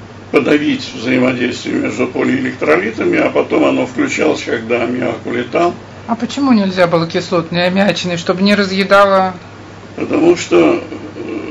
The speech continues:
Speaker 1: э, ориентировались на то, что если широкомасштабное применение, если это локально, там и только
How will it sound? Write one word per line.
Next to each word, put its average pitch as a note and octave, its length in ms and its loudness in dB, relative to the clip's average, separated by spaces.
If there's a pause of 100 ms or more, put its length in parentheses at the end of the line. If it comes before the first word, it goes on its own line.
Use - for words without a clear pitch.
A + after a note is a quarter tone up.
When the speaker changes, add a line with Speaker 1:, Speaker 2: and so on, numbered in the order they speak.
(480)
Speaker 1:
э, - 60 0
ориентировались C#3+ 840 2
на D3+ 120 4
то, F#3+ 220 2
что D#2 200 -2
если - 240 -2
широкомасштабное A#2 1080 -2
применение, A2+ 720 -4 (460)
если F3+ 360 2
это G3 200 0
локально, F#3+ 760 2
там C#3+ 280 2
и C#3+ 60 -2
только D#3 340 0